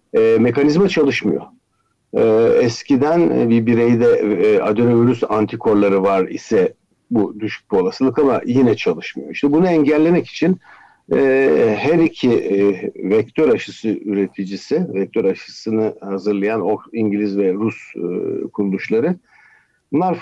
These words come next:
farklı adenovirüs, e, tiplerini kullanıyorlar aşı üretiminde. O zaman birinci dozu örneğin İngiliz, ikinci dozu Rus vektör aşısını yapalım da bu sakınca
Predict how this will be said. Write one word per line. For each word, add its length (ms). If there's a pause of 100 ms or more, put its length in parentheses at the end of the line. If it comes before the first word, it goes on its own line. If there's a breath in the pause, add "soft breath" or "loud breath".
farklı 440
adenovirüs, 600 (280)
e, 120 (580)
tiplerini 480
kullanıyorlar 680 (120)
aşı 220
üretiminde. 640 (460 soft breath)
O 100
zaman 520
birinci 420
dozu 500
örneğin 360
İngiliz, 440
ikinci 360
dozu 300
Rus 380
vektör 300
aşısını 400
yapalım 400
da 160 (460 soft breath)
bu 300
sakınca 720